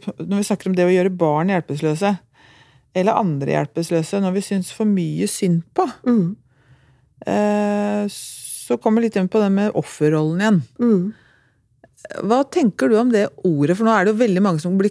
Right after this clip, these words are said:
Speaker 1: altså, det var tusen offere, eller det var så og så mange offere. Hva tenker du om det begrepet offer?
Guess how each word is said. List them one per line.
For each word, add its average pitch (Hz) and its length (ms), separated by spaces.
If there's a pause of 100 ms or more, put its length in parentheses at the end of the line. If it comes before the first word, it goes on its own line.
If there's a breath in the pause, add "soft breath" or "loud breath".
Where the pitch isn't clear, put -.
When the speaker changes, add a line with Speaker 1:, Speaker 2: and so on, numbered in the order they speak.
(120)
Speaker 1:
altså, 190 240
det 214 140
var 220 120
tusen 180 640
offere, 160 600
eller 175 320
det 175 120
var 165 180
så 165 260
og 156 60
så 160 80
mange 147 280
offere. 160 480 (2000 soft breath)
Hva - 140
tenker 262 240
du 403 80
om 339 120
det 226 140
begrepet 220 720
offer? 185 540